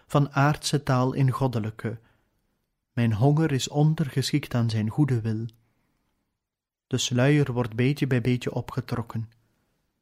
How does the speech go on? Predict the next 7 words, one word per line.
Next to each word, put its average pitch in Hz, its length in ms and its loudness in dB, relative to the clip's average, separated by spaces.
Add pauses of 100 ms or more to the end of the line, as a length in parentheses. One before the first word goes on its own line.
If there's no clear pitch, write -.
(280)
Jezus 127 500 2
gaat 120 260 0
voorzichtig 131 580 -2
om 120 340 0 (340)
met 131 240 0
mijn 117 200 0
kleinheid." 104 840 -4